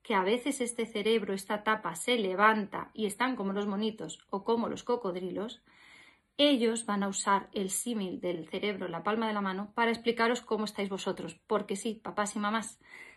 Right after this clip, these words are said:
nosotros también nos destapamos mucho más a menudo de lo que nos gustaría.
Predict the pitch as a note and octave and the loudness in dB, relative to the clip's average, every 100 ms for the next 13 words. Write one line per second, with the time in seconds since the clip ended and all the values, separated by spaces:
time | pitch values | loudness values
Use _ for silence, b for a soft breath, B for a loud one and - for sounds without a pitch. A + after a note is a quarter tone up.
0 | B A3+ G#3+ - B3 B3+ C#4+ - A3+ G3+ | B 2 2 4 2 2 -4 2 4 4
1 | A3+ B3+ A#3+ C4+ A3+ - A#3 G#3 F3+ A#3 | 4 4 2 4 2 6 6 4 -2 2
2 | C#4+ D4+ E4 B3+ C#4 C4+ A3 G#3+ B3+ B3+ | 2 4 2 4 4 2 2 2 4 4
3 | G3+ F#3+ F#3+ F#3 G3 - F3+ G3+ E3+ | 2 0 -4 -6 -8 -6 -2 0 -2